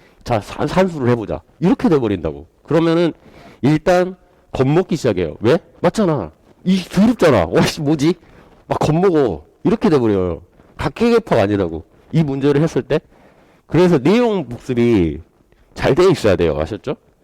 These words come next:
초반에. 그래서 이렇게 풀었어요. 아셨죠? 이렇게. 자, 이거 보면은 얘는 틀리면 안 되는 문제야. 내가 뭐라 그랬냐면,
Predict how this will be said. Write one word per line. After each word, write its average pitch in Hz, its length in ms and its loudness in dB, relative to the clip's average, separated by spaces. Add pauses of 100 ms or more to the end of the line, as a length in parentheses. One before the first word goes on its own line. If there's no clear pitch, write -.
(220)
초반에. 85 420 -2 (1800)
그래서 139 180 4
이렇게 139 120 0
풀었어요. 180 380 2
아셨죠? 143 340 -4 (500)
이렇게. 107 340 0 (1600)
자, 196 100 0
이거 175 100 4
보면은 143 500 0 (1800)
얘는 139 320 4
틀리면 233 340 2
안 101 180 0
되는 143 160 2
문제야. 80 340 -4 (560)
내가 131 160 4
뭐라 117 240 4
그랬냐면, 95 480 0